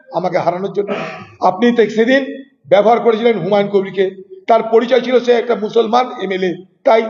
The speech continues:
তার কথাতে কাজে হবে, কাজও হয়েছে। কই হুমায়ুন কবিরকে তারপরে, তার আগে, তার মাঝে কখনো কি পার্টি শোকজ করেছিল? আজ কেন শোকজ করছে? হুমায়ুনের অপরাধটা কি আছে? আপনার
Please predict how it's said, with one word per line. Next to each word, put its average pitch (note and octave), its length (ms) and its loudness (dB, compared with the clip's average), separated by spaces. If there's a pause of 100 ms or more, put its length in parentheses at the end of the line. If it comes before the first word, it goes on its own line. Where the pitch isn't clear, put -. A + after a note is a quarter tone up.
(120)
তার G3+ 160 4
কথাতে G3 300 0
কাজে E3+ 320 -4
হবে, D3+ 460 -8 (420)
কাজও F3+ 280 2
হয়েছে। G#3+ 480 2 (560)
কই G#3+ 180 4
হুমায়ুন A3 340 0
কবিরকে B3 220 0
তারপরে, A#3 440 2
তার A3 180 2
আগে, G#3 300 0
তার G#3 180 2
মাঝে G3 320 0 (340)
কখনো G#3 300 4
কি A#3 520 -4
পার্টি G3+ 300 0
শোকজ G3+ 360 0
করেছিল? G3 540 0 (840)
আজ A#3 260 2
কেন C#4 200 2
শোকজ A#3 340 2
করছে? - 520 -10 (1080)
হুমায়ুনের A#3+ 340 6
অপরাধটা C4 380 2
কি B3+ 160 0
আছে? A#3 140 2
আপনার A#3+ 300 0